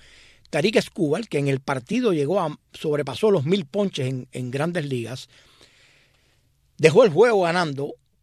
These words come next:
siete carreras por tres y después el bullpen se lo echó a perder de una manera criminal. Podía haberse retirado con una victoria. Bueno, no pudo ser, pero él dejó el juego ganando.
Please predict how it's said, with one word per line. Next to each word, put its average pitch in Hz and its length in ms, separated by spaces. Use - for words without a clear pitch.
siete 214 580
carreras 160 380
por 143 220
tres 135 360
y 156 120
después 147 360
el 190 60
bullpen 160 540
se 156 200
lo 147 140
echó 180 240
a 175 60
perder 165 480
de 156 80
una 170 180
manera 151 360
criminal. 147 600
Podía 160 320
haberse 175 300
retirado 156 520
con 147 160
una 170 160
victoria. 175 460
Bueno, 156 220
no 156 140
pudo 185 240
ser, 190 200
pero 185 160
él 190 80
dejó 190 180
el 185 60
juego 180 240
ganando. 156 420